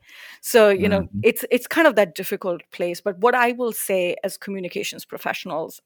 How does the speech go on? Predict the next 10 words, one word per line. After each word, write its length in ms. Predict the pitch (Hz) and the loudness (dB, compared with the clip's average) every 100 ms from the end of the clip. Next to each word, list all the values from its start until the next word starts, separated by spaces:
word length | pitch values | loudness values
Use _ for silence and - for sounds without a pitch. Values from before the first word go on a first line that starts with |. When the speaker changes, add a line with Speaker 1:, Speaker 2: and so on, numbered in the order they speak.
| - | -12
Speaker 1:
and, 260 | 180 170 - _ _ _ _ | -10 -12 -16 _ _ _ _
you 80 | 202 | -4
know, 100 | 196 | -2
advising 1000 | 190 165 196 196 208 - 175 160 165 175 _ _ - | -2 0 2 4 2 -2 -4 -6 -8 -14 _ _ -6
American 580 | 196 196 226 202 185 175 | -2 4 4 2 -4 -10
companies 680 | - 180 180 151 - 175 - - - - | -10 -8 -8 -10 -12 -14 -20 -20 -20 -2
is 420 | 208 196 165 - - | 0 0 -4 -14 -6
in 240 | 214 202 - - | -4 -4 -12 -16
w-, 220 | 190 185 - | -14 -14 -12
where 420 | 196 208 226 | 2 4 6